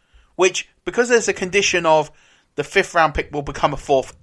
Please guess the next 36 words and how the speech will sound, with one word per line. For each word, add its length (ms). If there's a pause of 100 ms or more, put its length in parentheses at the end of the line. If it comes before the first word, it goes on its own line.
if 240
they 100
sign 280
him 80
to 120
a 40
deal, 500 (920)
that 120
means 140
they 80
haven't 160
offered 200
him 80
a 60
deal. 400 (640)
So 100
why 100
are 80
you 100
trading 320
for 180
him? 300
<laughs> 40 (540)
If 160
you'd 160
done 180
a 60
deal 240
with 140
him, 180
I 60
could 140
have 100
got 180
that 300
slightly. 480